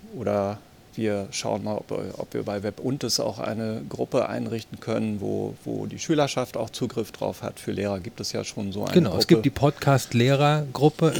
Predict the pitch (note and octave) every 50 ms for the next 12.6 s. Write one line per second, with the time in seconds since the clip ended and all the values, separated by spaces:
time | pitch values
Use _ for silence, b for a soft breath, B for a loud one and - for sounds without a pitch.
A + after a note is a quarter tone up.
0 | A#2+ - B2 A#2 A#2+ C#3+ - C3+ C3+ B2+ B2 B2+ C3+ C#3+ C#3 D3 C#3 C#3 C3+ B
1 | B B B B B B B B - C#3+ B2 - - C3 C3 B2 A#2+ A2+ G#2+ G#2+
2 | - - A2 - A2 G2+ - - - - - C#3 D3+ D3+ C#3 B2 A#2 - - A#2+
3 | A#2 G#2+ - A2 G#2 G2 F#2+ G2 G#2 G2 - - G2+ G2 F2+ G2 G2 - A#2+ A#2
4 | A#2+ B2 B2 A2 G2 A2 G#2+ G2+ F2 G#2 A#2+ A#2+ A#2+ A2 G2+ G2+ - A#2 A#2+ A#2
5 | G#2 - - - C#3 D3 - - - - - C3+ C3 C#3 C#3+ D3 D3+ D#3 B B
6 | B B B B B B - C#3+ - - C#3 C3+ C3 C#3 C3 C3 B2+ A2 G#2+ A#2
7 | A2 G#2+ G#2+ - - A#2 A2 A2 A2 - - B2 B2 - C3+ B2 A2+ A#2 A2 A2+
8 | A2 - - A#2+ A2+ G#2+ G#2+ G#2 G#2 - G#2+ - - G#2+ G#2+ G#2+ G#2 G2+ F2+ G#2
9 | G#2 G#2+ G#2 G2+ - A2 G#2+ G2+ - G#2+ G2 F#2+ F2+ - - - - A2+ A2 G2
10 | F2+ G2+ G#2+ G#2 G#2 A2 F#2+ - G#2+ - - G2+ G2+ G2+ F#2+ G2 F2+ F#2+ G2 -
11 | A2+ A#2+ - - - B2 A2+ - - G2+ A2+ A2 - G#2+ G2+ F#2+ - - - -
12 | - G#2 F#2+ F#2 G2+ - - A#2 G#2+ - - -